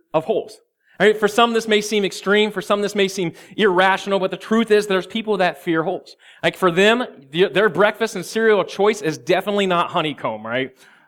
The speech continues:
There's, right? But number ten is trypophobia. Number nine is aerophobia. This one might seem a little more realistic. How many of us fear flying? Do we have any, anybody that fears flying? Okay. In fact, uh, six point five percent of all the world,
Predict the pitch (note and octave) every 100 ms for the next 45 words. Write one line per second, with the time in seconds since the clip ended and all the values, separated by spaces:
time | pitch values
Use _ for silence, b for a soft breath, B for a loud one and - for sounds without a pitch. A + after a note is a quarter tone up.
0 | _ C#3 - b b b b b - E3
1 | - - G#3 G#3 B3 A#3+ A3+ A3 - A3
2 | G#3+ G3+ G3 F#3+ G#3+ - - _ _ _
3 | _ _ _ E3+ G#3 A3+ G#3+ G#3 A#3 A#3+
4 | G3+ G3 F3 G3 A3 A3+ A3+ B3 C4 -
5 | _ F3+ A3 G#3+ G3+ G3 G#3+ F#3+ G3 G3
6 | F#3 F#3 F3 F3 F3+ G3 G3+ G#3 G#3 G3
7 | G3 - G3 F3+ - D#3+ E3+ F#3 F#3+ F3
8 | F3 E3 b b b F#3 F#3 F#3+ F3+ F3
9 | F#3+ F#3 F3+ - F3 F#3 F#3+ - D#3+ D3+
10 | _ - _ _ _ G3 F#3+ G3+ E3 A3
11 | A3 A#3 G3+ - G3 G#3 F#3 - G3 -
12 | E3 E3 C#3+ F3 G3 F3+ D#3+ F3 G3 F#3+